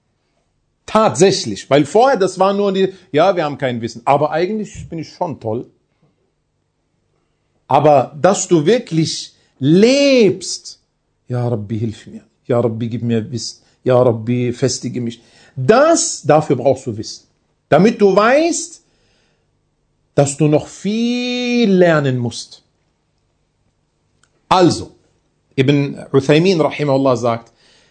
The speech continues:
wenn ihr jetzt in den Ibadat jetzt allgemein diese Regel aufstellt, so funktioniert das nicht. Sondern nur weil eine Sache, also die sagen ja,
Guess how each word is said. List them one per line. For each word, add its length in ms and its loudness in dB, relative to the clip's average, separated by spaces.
wenn 260 0
ihr 180 2
jetzt 500 -4
in 160 -2
den 200 2
Ibadat 800 0
jetzt 320 -20
allgemein 640 2
diese 260 0
Regel 300 0
aufstellt, 480 -2
so 80 -2
funktioniert 640 -8
das 180 -20
nicht. 200 -20
Sondern 640 0
nur 540 2
weil 240 2
eine 320 -4
Sache, 420 -4
also 240 -14
die 160 -6
sagen 420 -2
ja, 220 -10